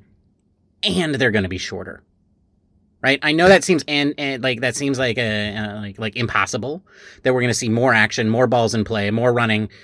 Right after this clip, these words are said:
uh, more plays at the plate, more plays at the bases, and the games are gonna be shorter.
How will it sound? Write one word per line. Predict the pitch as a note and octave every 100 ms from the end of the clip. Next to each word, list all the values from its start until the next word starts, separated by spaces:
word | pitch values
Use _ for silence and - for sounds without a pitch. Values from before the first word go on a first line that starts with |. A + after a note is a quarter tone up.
| - - - -
uh, | A2+ A2 G2+
more | A2+ A#2 B2+
plays | A#2+ C3 A#2+ A#2+
at | A2+
the | -
plate, | - B2 A2+ B2+
more | B2
plays | A2+ C3 B2
at | A#2+ G#2+
the |
bases, | A2+ A2+ G#2+ A#2 G#2+ G#2 - - _ _ _ _ _ _ _ -
and | - G3+ G#3+
the |
games | G3+ D#3+ D3+ C3+
are |
gonna | B2+ B2
be | A#2
shorter. | - A2+ G#2+ -